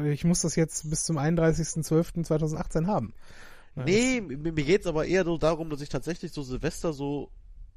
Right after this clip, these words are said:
Speaker 2: schaue, was hat das Jahr gebracht? Und da möchte ich halt keinen Stillstand erkennen. Und das ist halt,
Speaker 1: Mhm.
Speaker 2: dafür ist halt Silvester sehr gut, weil es halt ein Jahreswechsel. Ne, erster erster am nächsten Tag, und dann guckst du einfach so, okay,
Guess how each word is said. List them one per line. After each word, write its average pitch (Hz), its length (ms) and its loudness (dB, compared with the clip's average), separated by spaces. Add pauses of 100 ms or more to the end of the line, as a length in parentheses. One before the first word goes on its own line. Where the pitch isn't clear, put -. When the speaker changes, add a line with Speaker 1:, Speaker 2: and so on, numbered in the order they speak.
(200)
Speaker 2:
schaue, 196 640 2
was 139 200 -4
hat 156 100 -4
das 156 160 -8
Jahr 135 160 2
gebracht? 113 520 -2
Und 113 100 -8
da 123 60 0
möchte 147 240 -4
ich - 80 -14
halt 147 120 -2
keinen 147 180 -4
Stillstand 143 540 -2
erkennen. 95 380 -4
Und 98 60 -14
das 120 120 -2
ist 143 140 -4
halt, 139 180 4
Speaker 1:
Mhm. 139 160 0 (200)
Speaker 2:
dafür 139 240 4
ist 170 120 4
halt 160 160 6
Silvester 147 460 -4
sehr 139 180 2
gut, 143 340 -4
weil 110 160 2
es 107 160 -4
halt 143 160 2
ein 127 80 -8
Jahreswechsel. 110 800 0 (1040)
Ne, 170 240 -2
erster - 420 0
erster 165 380 0
am 160 60 -4
nächsten 165 180 -6
Tag, 170 100 -2
und 156 40 -2
dann 143 80 -2
guckst - 240 -6
du 170 40 4
einfach 160 240 0
so, 160 160 -6
okay, 185 320 -2